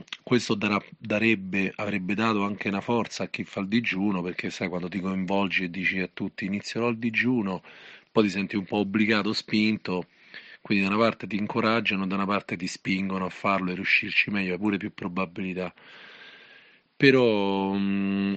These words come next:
a me non va di far vivere questo senso di pubblicità al digiuno, che lo vedo più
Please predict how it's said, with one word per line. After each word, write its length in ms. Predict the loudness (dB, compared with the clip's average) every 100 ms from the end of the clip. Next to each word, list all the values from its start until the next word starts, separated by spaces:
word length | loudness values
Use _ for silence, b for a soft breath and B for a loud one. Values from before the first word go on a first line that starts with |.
| -4
a 80 | -4
me 100 | 0
non 160 | 2 2
va 160 | 2
di 340 | 0 0 0 0 -6
far 340 | -6 -2 -2
vivere 460 | 0 2 4 2 0
questo 260 | -2 -4 -6
senso 380 | -4 -4 -4
di 120 | -6 -4
pubblicità 880 | -4 -4 0 2 2 0 2 2 -2 B B B B B B _
al 180 | -2 0
digiuno, 460 | 0 0 0 2
che 80 | 0
lo 80 | 0
vedo 220 | 0 -2
più 200 | -4 -8